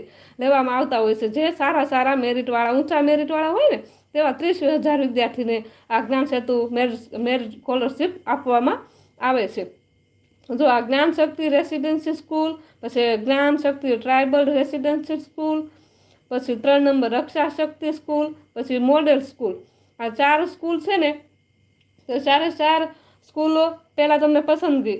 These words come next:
જો તમારે આમાં જવું હોય તો આમાં જવાનું અને એમ આમાં તમારે જ-, ન જવું હોય તો તમારે મુખ્યમંત્રી જ્ઞાન સેતુ જે શિષ્યવૃત્તિ મળે છે તેમાં તમારે, તે શિષ્યવૃત્તિમાં તમારે જવાનું, બરાબર?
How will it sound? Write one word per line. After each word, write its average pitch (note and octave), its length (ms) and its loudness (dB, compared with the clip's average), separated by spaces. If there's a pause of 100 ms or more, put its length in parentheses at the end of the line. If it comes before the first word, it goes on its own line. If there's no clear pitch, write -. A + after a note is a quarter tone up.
(360)
જો C4+ 80 -2
તમારે C4+ 300 0
આમાં C4 220 2
જવું D4 320 2
હોય E4+ 160 0
તો - 340 -14
આમાં D4 260 0
જવાનું G#3+ 460 -2
અને A3+ 180 -6
એમ C4 160 2 (420)
આમાં C4+ 280 2
તમારે C#4 260 2
જ-, C4 180 -2
ન F4+ 220 2
જવું C4 300 0
હોય G#3+ 160 -2 (360)
તો A#3+ 80 -4
તમારે A#3+ 360 0
મુખ્યમંત્રી B3+ 720 0
જ્ઞાન C4 300 -2
સેતુ A#3 360 -4
જે A3+ 320 -2 (380)
શિષ્યવૃત્તિ C4 580 0
મળે D#4+ 280 2
છે A#3+ 220 -2 (340)
તેમાં D#4 360 0
તમારે, A#3 340 0 (1040)
તે C4 100 2
શિષ્યવૃત્તિમાં C#4 760 -2
તમારે C4 460 -4 (2500)
જવાનું, G#3+ 380 0
બરાબર? A#4 400 -2